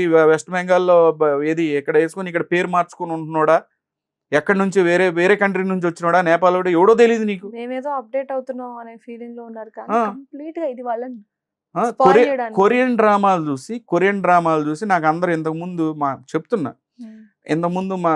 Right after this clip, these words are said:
Speaker 1: మా సిస్టర్ ఉండేది, మా సిస్టర్ ఏంటో, "అక్క, నాన్న, ఎలాంటి అబ్బాయి నీకు కావాలక్క?" అని చిన్నప్పుడు మేము అట్లా మాట్లాడు, "నీకు ఎలాంటి అబ్బాయి చెప్పు, నేను తీసుకొని వస్తాను, నాకు మహేష్ బాబు లాగా ఉండాలి రా" అని.
Speaker 2: Hmm.
Speaker 1: ఊరికే సరదాగా.
Speaker 2: అవును, అవును.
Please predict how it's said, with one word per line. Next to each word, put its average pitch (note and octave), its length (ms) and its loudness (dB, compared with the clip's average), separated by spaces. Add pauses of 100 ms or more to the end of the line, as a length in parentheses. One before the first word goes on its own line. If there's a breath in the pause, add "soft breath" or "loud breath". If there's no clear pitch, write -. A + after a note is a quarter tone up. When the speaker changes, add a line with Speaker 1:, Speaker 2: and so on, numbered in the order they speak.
Speaker 1:
మా E3 120 -2
సిస్టర్ D#3+ 340 -8
ఉండేది, A2 300 -8
మా D3 140 -12
సిస్టర్ D3 280 -10
ఏంటో, D#3 160 -8
"అక్క, C#3 220 -6
నాన్న, C3 240 -4 (340)
ఎలాంటి E3 380 2
అబ్బాయి D#3+ 240 0
నీకు D3+ 160 -8
కావాలక్క?" C#3+ 440 2
అని D3+ 120 -4
చిన్నప్పుడు E3+ 380 -4
మేము D3+ 200 -6
అట్లా C3+ 160 -8
మాట్లాడు, C3+ 340 -4
"నీకు C#3+ 160 -6
ఎలాంటి D#3 360 2
అబ్బాయి D#3 260 2
చెప్పు, D3 240 -6
నేను D3 160 -12
తీసుకొని C#3+ 320 -12
వస్తాను, C3+ 320 -12 (360 soft breath)
నాకు C#3+ 140 0
మహేష్ D#3+ 320 0
బాబు D3+ 220 2
లాగా C3 160 4
ఉండాలి A#2+ 300 -4
రా" B2 120 2
అని. B2 160 -4 (200)
Speaker 2:
Hmm. - 200 -16
Speaker 1:
ఊరికే G#3 240 4
సరదాగా. F3 440 2
Speaker 2:
అవును, B3+ 240 -10
అవును. A3 260 -20